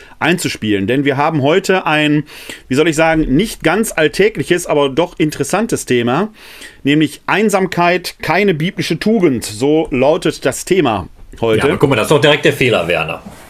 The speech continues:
Speaker 2: Einsamkeit ist ja leider alltäglich für viele Personen. Das
Speaker 1: Das,
Speaker 2: ist ein
Speaker 1: der,
Speaker 2: durch
Speaker 1: der
Speaker 2: und durch wichtiges Thema, was wir da angehen und eben kein Randthema. Und das ist auch kein Thema, was erst durch die Pandemie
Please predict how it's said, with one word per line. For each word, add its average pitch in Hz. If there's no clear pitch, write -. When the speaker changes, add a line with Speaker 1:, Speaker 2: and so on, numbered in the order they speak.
Speaker 2:
Einsamkeit 135
ist 165
ja 170
leider 104
alltäglich 98
für 104
viele 104
Personen. 82
Das 160
Speaker 1:
Das, -
Speaker 2:
ist -
ein 104
Speaker 1:
der, 170
Speaker 2:
durch 156
Speaker 1:
der 156
Speaker 2:
und 135
durch 139
wichtiges 156
Thema, 156
was 104
wir 110
da 107
angehen 117
und 120
eben 123
kein 196
Randthema. 90
Und 120
das 131
ist 123
auch 196
kein 175
Thema, 165
was 143
erst 135
durch 127
die 170
Pandemie 123